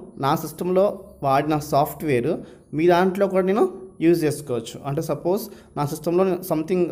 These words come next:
ఆ, ఒక సి language program ఉంది, అది నేను వాడుతున్నాను, అది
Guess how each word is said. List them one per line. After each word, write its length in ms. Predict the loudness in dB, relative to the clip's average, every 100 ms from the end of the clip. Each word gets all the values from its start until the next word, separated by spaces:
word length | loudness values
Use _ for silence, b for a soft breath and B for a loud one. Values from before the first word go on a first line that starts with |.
| 0
ఆ, 20 | -2 -2 -6
ఒక 80 | -4
సి 100 | -2 0
language 300 | 0 0 -2 -2
program 280 | 0 0 0
ఉంది, 180 | -2 -4 -4
అది 100 | -4
నేను 120 | -2 0
వాడుతున్నాను, 460 | 0 -2 -4 -6 -8 -14 B B B
అది 140 | -2